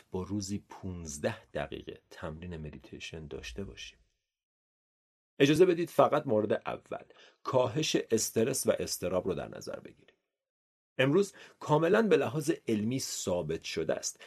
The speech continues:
که استرس و اضطراب باعث بیماری‌های فیزیکی می‌شن. مغز مدام در حال مخابرهٔ سیگنال به تک تک سلول‌های بدنه و سلول‌های بدن در حال دریافت این سیگنال‌ها. اگر این سیگنال، سیگنال استرس و اضطراب باشه، کارکرد این سلول‌ها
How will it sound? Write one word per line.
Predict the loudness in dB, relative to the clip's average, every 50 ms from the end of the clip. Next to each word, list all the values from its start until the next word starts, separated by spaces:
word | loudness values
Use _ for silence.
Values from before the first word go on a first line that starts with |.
| -20 _ -2
که | 0 2 2
استرس | 2 2 4 6 6 6 6 6 6 6
و | 4
اضطراب | 4 4 2 2 0 4 6 6 4 4 4
باعث | 4 4 4 4 2 2 0
بیماری‌های | 0 0 0 0 0 0 2 2 2 0 0 -2 -2 -2 -2
فیزیکی | -2 -4 -8 -10 -10 -10 -8 -6 -8
می‌شن. | -8 -8 -10 -14 -14 -14 _ _ _ _ _ _ -4
مغز | 2 4 4 4 4 2 -2 -8 -12 -16 -18 _ -4
مدام | 2 6 8 8 8 8 6 6 4 2 2
در | 2 2 2 2
حال | 2 0 0 0 2 2
مخابرهٔ | 0 0 0 0 0 0 0 -2 -2 0 0 2 4 2 2 2 2 0 0
سیگنال | 0 0 0 -2 -2 -2 -2 -2 -2 0 0 0 0
به | 0 -2
تک | -4 -4 -6 -8 -8 -8 -8 -6
تک | -6 -6 -4 -4 -6
سلول‌های | -6 -4 0 0 0 0 -2 -4 -6 -6 -4 -4 -2 -2 -2
بدنه | -2 -2 -4 -4 -4 -8 -10 -10 -14 -16 -18 -20 -12 -6
و | -4 -2
سلول‌های | 0 2 2 2 2 2 2 2 2 4
بدن | 2 2 0 0 -4 -4
در | -4 -4 -4
حال | -4 -4 -4 -2 -4
دریافت | -4 -4 -6 -8 -6 -6 -2 2 2 2 2 0 -6 -8
این | -8 -8
سیگنال‌ها. | -8 -10 -8 -10 -8 -8 -8 -8 -8 -10 -12 -14 -14 -14 _ _ _ _ _ _ _ _ _ _ -4
اگر | -2 2 4 6 6
این | 6 4
سیگنال، | 2 2 2 2 2 2 0 0 -2 -2
سیگنال | -4 -4 -4 -2 0 2 2 2 2 0
استرس | -2 -4 -2 0 2 2 4 4 2
و | 2
اضطراب | 2 0 0 -2 -2 -2 -4 -4 -4
باشه، | -4 -4 -2 -2 -4
کارکرد | -4 -6 -10 -6 0 2 2 2 2 0 0 0 0 2 2 0
این | -2 -2 -4
سلول‌ها | -4 -2 0 0 0 0 -2 -4 -6 -4 -2 -2 -2 -2